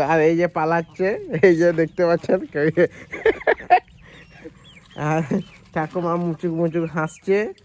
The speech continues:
এই পাশে নাকি? হুম, এই যে, আর এই যে মিক্স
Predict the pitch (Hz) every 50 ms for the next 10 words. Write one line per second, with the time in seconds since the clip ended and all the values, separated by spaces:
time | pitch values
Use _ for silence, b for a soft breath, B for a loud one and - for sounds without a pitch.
0 | _ _ - - _ - 143 151 143 165 175 175 170 - 202 220 339 320 - -
1 | - _ _ - - - 147 170 190 196 202 170 131 101 - _ - - - -
2 | 175 - - 415 - 415 415 403 415 415 415 403 403 403 392 _ _ _ _ _
3 | _ _ _ _ - _ _ _ - - _ _ _ _ _ _ _ _ _ -
4 | 110 113 113 110 101 98 95 - 107 - _ _ _ - _ _ _ _ - _
5 | _ _ _ _ _ _ - - _ _ _ _ _ _ - - - 120 123 120
6 | 113 110 104 - - - - _ _ _ _ _ _ _ _ _ _ _ _ _
7 | _ _ _ _ - _ _ _ _ _ _ _ _ _ _ _ _ _ _ _
8 | _ _ _ _ _ _ _ _ _ - - 101 117 120 120 120 117 123 127 139
9 | 143 143 -